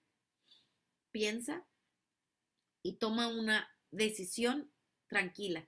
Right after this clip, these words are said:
Tómate un vaso de agua, ah, medita un segundo y di, 'Ok, esta es la parte del cerebro la cual reacciona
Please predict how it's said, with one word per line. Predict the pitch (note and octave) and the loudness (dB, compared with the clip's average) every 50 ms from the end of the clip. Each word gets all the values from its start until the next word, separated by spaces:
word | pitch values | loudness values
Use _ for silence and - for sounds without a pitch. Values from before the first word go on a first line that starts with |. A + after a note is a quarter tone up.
| _ _ - | _ _ -8
Tómate | G3+ G#3 G#3+ A3 A3 A3+ A#3 | -6 -2 -2 -2 0 0 -2
un | A3 A3 | -2 0
vaso | G#3+ A3 G#3+ - G#3 F3+ | 0 -2 -2 -2 -4 -2
de | F#3+ G#3 | 2 4
agua, | A#3 C4 B3+ C4+ D#4 E4+ E4+ - _ _ _ _ _ _ _ _ _ _ _ _ _ _ _ _ - | 4 4 2 0 -2 -4 -6 -8 _ _ _ _ _ _ _ _ _ _ _ _ _ _ _ _ 6
ah, | F3+ F#3+ F#3+ F#3 F3 - - - _ - | 8 10 10 10 8 6 2 -4 _ -10
medita | - F#3+ A3 A3+ A3+ G3 A#3+ C4 C4 B3 - C#4 C4+ C4+ A#3+ - | -2 2 2 2 4 4 2 0 0 0 2 4 4 4 4 2
un | A#3+ A#3 B3 B3+ B3+ B3 | 0 -2 0 0 0 0
segundo | - C4 A3+ G3+ G3+ A3+ A#3 B3 C4 B3 C#4 D4+ D4 | 0 0 0 -2 -2 -4 -2 -2 0 2 2 2 2
y | A#3+ G3 | 0 -2
di, | G3 A3+ G#3+ - | -2 -4 -4 -4
'Ok, | G#3 G#3+ - - G#3+ G#3 - - _ - | -6 -6 -6 -4 -6 -6 -6 -6 _ -6
esta | - A3 A3+ A3+ - C4 | -4 -4 -2 -2 -4 -4
es | C4 B3 | -4 -2
la | C4 A#3+ A#3+ - | -2 -4 -4 -6
parte | - A3 A3+ A#3 A#3 - A#3+ | -6 -6 -6 -6 -6 -6 -6
del | A#3 A3+ G3+ F3+ | -4 -4 -4 -4
cerebro | - - F3 E3+ F#3 G#3 A#3 A3+ B3 C4+ C4 | -4 -4 -2 -2 0 0 0 0 -2 -2 -2
la | A#3 G3 F3+ - - | -2 -2 -4 -6 -6
cual | - F#3+ G3 G#3 G#3+ | -4 -2 -2 -2 -2
reacciona | G#3+ G#3 G#3 F#3+ F#3 - - - - F#3+ F#3+ F3+ E3+ F3 E3+ | -2 -2 -2 -2 -4 -4 -6 -6 -4 -2 -2 -2 -4 -6 -10